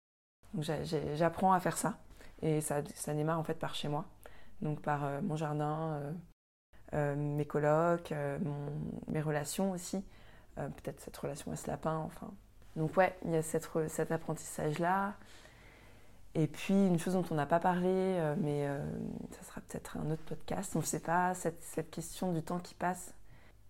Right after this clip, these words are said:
Apprendre à voir, observer le sensible, ça nous ramène à un truc très concret de, on est des êtres, euh, qui habitons l'espace et le temps. Et moi, j'ai été assez souvent, euh, confrontée et, à ce temps qui passe sans,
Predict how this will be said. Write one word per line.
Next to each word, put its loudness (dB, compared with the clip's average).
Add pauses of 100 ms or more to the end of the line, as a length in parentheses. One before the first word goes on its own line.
(280)
Apprendre 0
à 4
voir, 2
observer 0
le -2
sensible, -4
ça -4
nous 2
ramène 2
à 0
un 0
truc -6
très -6
concret -2
de, -2
on 0
est 2
des -2
êtres, -4
euh, -2 (420)
qui -4
habitons 2
l'espace 0
et 2
le 2
temps. -2 (880)
Et 2
moi, 4
j'ai 6
été -2
assez 0
souvent, 0
euh, 0 (540)
confrontée -2
et, 0 (400)
à 2
ce -4
temps 2
qui -8
passe 0
sans, -4